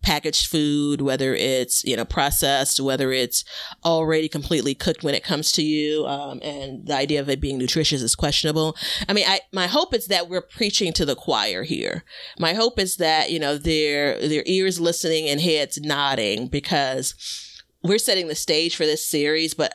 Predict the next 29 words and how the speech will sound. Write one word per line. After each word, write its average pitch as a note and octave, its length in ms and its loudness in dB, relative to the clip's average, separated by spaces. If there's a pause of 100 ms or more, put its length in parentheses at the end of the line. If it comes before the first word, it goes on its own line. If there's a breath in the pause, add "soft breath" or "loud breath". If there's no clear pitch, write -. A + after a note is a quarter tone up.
it's F#2 320 -2
my F3+ 120 2
hope G#3 160 0
that E3 100 0
we're F3+ 140 0
not E3+ 180 0
saying D3+ 220 0
anything C#3 420 -2
new. B2+ 380 -2 (420 loud breath)
You D3+ 160 0
know, C3+ 200 0
if, C#3+ 140 -8
if, - 140 -2 (100)
uh, F3 160 2
we G3 120 0
won't F#3 260 2
read E3 160 2
this D#3 160 0
definition D3+ 680 0
again, C#3 540 2
but C3+ 100 2
if C#3+ 120 -4
you D#3 80 2
go D#3+ 120 2
back D3+ 260 0
to E3 120 -4
that C3 200 0
website, C3+ 680 0 (380 loud breath)
um, A2+ 540 0